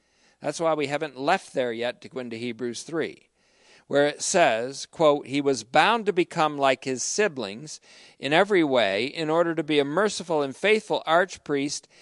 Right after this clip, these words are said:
in things, the things pertaining to God, to make propitiation, expiation for the sins of the people." Purification of sins,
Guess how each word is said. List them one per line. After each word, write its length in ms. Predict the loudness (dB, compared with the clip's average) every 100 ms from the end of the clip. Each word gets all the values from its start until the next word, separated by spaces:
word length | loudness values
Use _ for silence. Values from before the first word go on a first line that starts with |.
| -20 -8
in 220 | -6 -6
things, 580 | 0 0 0 -6 -8 -12
the 240 | -6 0 0
things 500 | 0 -2 -2 -6 -8
pertaining 600 | -8 -6 -4 -4 -4 -8
to 160 | -6 -4
God, 540 | 0 2 0 -4 -12 _ _ _ _ _
to 160 | -4 -2
make 540 | 2 4 4 0 -6
propitiation, 1000 | -4 -2 -2 -2 0 0 0 -2 -6 -4
expiation 960 | -6 -8 -8 -6 -4 -6 -8 -10 -10 _ -20 _
for 140 | -2
the 140 | 0 0
sins 400 | 0 -2 -2 -4
of 80 | -4
the 80 |
people." 500 | -2 -2 -2 -6 -10 _ _ _ _ _
Purification 920 | 4 8 8 8 -2 2 2 2 -6
of 120 | -6
sins, 500 | -4 -6 -6 -6 -12